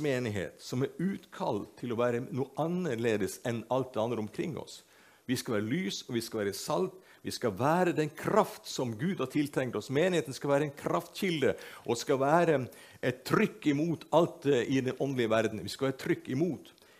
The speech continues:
ikke for og med, men vi skal være et trykk imot. Og så står det, «Og se, nå vet jeg at dere aldri,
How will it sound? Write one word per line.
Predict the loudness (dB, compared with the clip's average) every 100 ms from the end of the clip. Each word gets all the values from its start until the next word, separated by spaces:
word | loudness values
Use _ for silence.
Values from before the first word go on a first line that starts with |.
| -6
ikke | -4 0 2 0 -2 -18 _ -6
for | 4 6 4
og | -4 -16 -8 -2
med, | 0 -2 -4 -8
men | -4
vi | -4
skal | -4
være | -6
et | -6
trykk | -6 -6
imot. | -8 -8 -14 -20 -20 -20 -20 -8
Og | -4 0
så | 6
står | 8 8
det, | 6 2 -16 -20 -20 -16 -4
«Og | -2
se, | 8 10 10
nå | 10 8
vet | 6 6
jeg | 8
at | 6 4 -4
dere | -2 0 -2 -10 -8 0
aldri, | 4 4